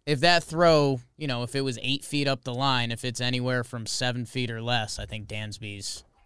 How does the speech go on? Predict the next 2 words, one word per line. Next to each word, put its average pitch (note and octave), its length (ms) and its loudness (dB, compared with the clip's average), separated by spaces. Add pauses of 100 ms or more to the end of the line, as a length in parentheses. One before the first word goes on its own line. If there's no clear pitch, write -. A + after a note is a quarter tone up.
(400)
meat. - 440 -8 (1700)
Meat. - 380 -18